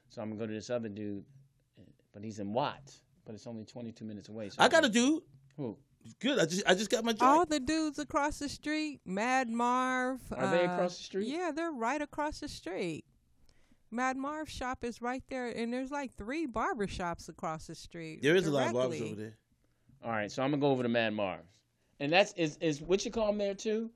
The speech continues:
Speaker 1: uh, Melrose.
Speaker 3: Uh, no, Melrose is on, uh, Western.
Speaker 1: 'Cause I don't trust
Speaker 2: I, I, I,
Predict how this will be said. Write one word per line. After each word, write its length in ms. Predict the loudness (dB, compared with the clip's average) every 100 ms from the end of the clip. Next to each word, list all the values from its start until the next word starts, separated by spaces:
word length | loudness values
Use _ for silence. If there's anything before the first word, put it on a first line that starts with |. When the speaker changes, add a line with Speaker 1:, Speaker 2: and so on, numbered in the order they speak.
| _ _ _ _ -6
Speaker 1:
uh, 140 | -2
Melrose. 680 | 4 6 6 6 4 2 -6 -20 _ -18 -2
Speaker 3:
Uh, 160 | 2 2
no, 200 | 2 0
Melrose 680 | 0 0 2 2 0 0 -2
is 200 | -4 -4
on, 500 | -4 -2 -2 -4 -8 -6
uh, 280 | -4 -4 -6
Western. 840 | -8 -8 -4 -4 -6 -12 -14 -14 -20 _ _ _ -14
Speaker 1:
'Cause 120 | -10
I 60 | -8
don't 140 | -8
trust 300 | -6 -6 -6 -14 _ _ 6
Speaker 2:
I, 120 | 8 10
I, 100 | 8 8 10
I, 160 | 12